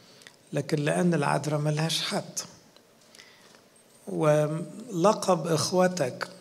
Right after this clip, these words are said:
كل آباء الكنيسة فهموه إنه مرتبط بمريم الأخرى. حسب التقليد، مريم الأخرى دي أخت العذراء. أخت العذراء تزوجت واحد اسمه كلوبا أو حلفة،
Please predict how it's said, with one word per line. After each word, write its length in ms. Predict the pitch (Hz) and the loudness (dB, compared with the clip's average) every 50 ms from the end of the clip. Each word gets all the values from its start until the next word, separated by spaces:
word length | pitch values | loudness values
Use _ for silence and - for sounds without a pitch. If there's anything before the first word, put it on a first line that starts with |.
| - - - - | -20 -20 -20 -10
كل 280 | - - 214 214 202 180 | 0 2 4 4 4 4
آباء 400 | 160 160 160 151 165 175 170 165 | 2 2 2 2 2 2 2 0
الكنيسة 580 | 151 - - 151 151 151 165 175 175 - 151 | -2 -4 -2 -2 0 2 2 2 2 2 0
فهموه 640 | 127 - - 139 123 123 139 151 165 180 185 175 175 - - - - - - - - - - - - - - - - | -2 0 0 -2 0 0 -2 0 0 2 2 2 0 -2 -6 -12 -14 -18 -18 -20 -20 -20 -20 -20 -20 -20 -14 -6 -2
إنه 240 | 156 151 151 147 147 | 0 2 2 2 2
مرتبط 800 | 147 147 143 143 - - 180 180 175 170 170 165 170 - - - - - - - - - - - - - - | 2 2 0 0 0 0 0 2 2 2 0 0 -2 -6 -10 -10 -14 -18 -20 -20 -20 -20 -20 -20 -20 -12 -4
بمريم 640 | 147 151 147 151 165 180 175 170 156 151 147 147 143 | 0 0 2 4 6 6 6 6 6 4 4 4 2
الأخرى. 640 | 143 151 180 185 165 - - - - - 117 113 - - - - - - - - - - - - - - - | 0 0 2 2 2 2 2 -4 -6 -6 -8 -8 -10 -12 -16 -18 -18 -20 -20 -20 -20 -20 -20 -20 -20 -20 -12
حسب 460 | - - 165 180 175 175 156 143 143 | -6 0 0 0 2 2 0 0 -2
التقليد، 720 | 147 151 - - 151 - - - 151 156 175 175 165 143 - | -4 -4 -4 -4 -4 -4 -4 -4 -2 0 2 2 2 2 0
مريم 460 | 151 160 170 160 151 147 147 143 143 | 0 0 0 0 0 -2 -2 -2 -4
الأخرى 520 | 135 151 170 175 156 - - 180 156 147 | -4 -4 -2 -2 -2 -2 -2 0 0 0
دي 140 | 139 143 156 | 2 2 0
أخت 420 | 156 180 185 175 - - - - 143 | 2 4 2 2 2 -2 -6 -6 -6
العذراء. 540 | 131 127 123 123 113 - - - - - - - - - - - - - - _ - - - - _ _ - - - - - - - - - - - - - - _ _ - - - - | -4 -4 -4 -4 -6 -8 -10 -12 -14 -16 -18 -20 -20 -20 -20 -20 -20 -20 -20 _ -20 -20 -20 -20 _ _ -20 -20 -20 -20 -20 -20 -20 -20 -20 -20 -20 -20 -20 -20 _ _ -20 -8 2 2
أخت 320 | 175 170 175 - - - | 4 4 4 0 -2 -2
العذراء 560 | 151 135 139 147 151 160 156 156 165 170 175 | 0 0 2 4 4 4 4 4 4 4 4
تزوجت 760 | 170 175 175 139 127 147 143 147 156 160 156 147 147 143 - 160 | 2 2 0 0 0 2 2 2 2 2 2 2 2 0 0 -2
واحد 340 | 151 143 - - 143 131 143 | -2 -2 0 -2 0 2 2
اسمه 300 | 139 - - 135 127 120 | 2 2 2 0 -6 -6
كلوبا 480 | 127 - 147 147 160 165 170 160 165 170 | -4 -2 2 4 6 6 6 4 4 0
أو 200 | 160 151 151 139 | 2 2 -2 -2
حلفة، 800 | 127 - - - 170 175 180 175 180 - - 185 185 180 180 - | -2 -2 0 2 4 4 4 4 0 0 0 0 0 0 0 -6